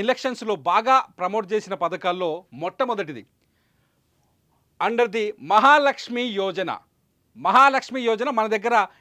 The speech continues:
ఏదైతే మహాలక్ష్మి పథకం ఉందో ఆరు గ్యారంటీల్లో, తెలంగాణలో మహాలక్ష్మి పథకం ఏదైతే ఉందో అదే పథకాన్ని మహాలక్ష్మి యోజన కింద ఇక్కడ అమలు చేశారు. మహాలక్ష్మి యోజన కింద ఏమిచ్చారు వాళ్ళు? ప్రతి మహిళ నెలకి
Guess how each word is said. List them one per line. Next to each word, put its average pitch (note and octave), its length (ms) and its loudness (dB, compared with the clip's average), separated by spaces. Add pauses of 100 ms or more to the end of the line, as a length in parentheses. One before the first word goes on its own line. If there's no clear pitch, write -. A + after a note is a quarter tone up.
ఏదైతే G#3 300 -2
మహాలక్ష్మి G3+ 520 -2
పథకం F3 340 -6
ఉందో E3 220 -6 (380)
ఆరు F3 180 2
గ్యారంటీల్లో, F3+ 540 -4 (500)
తెలంగాణలో G#3 500 0
మహాలక్ష్మి G3 460 -2
పథకం F3+ 300 -4
ఏదైతే D#3+ 220 -10
ఉందో F#3+ 140 -6 (120)
అదే C4 160 4
పథకాన్ని A#3 520 -4 (440)
మహాలక్ష్మి B3 640 2
యోజన G#3 340 -4
కింద G3 240 -6 (400)
ఇక్కడ F#3 220 -2 (240)
అమలు F#3 280 -2
చేశారు. F#3+ 260 -2
మహాలక్ష్మి A#3+ 540 2
యోజన A3+ 260 -6
కింద A3+ 380 4 (360)
ఏమిచ్చారు B3 420 0
వాళ్ళు? A#3+ 280 4 (1160)
ప్రతి G#3+ 260 -2
మహిళ C#4 340 0 (880)
నెలకి C#4 480 -2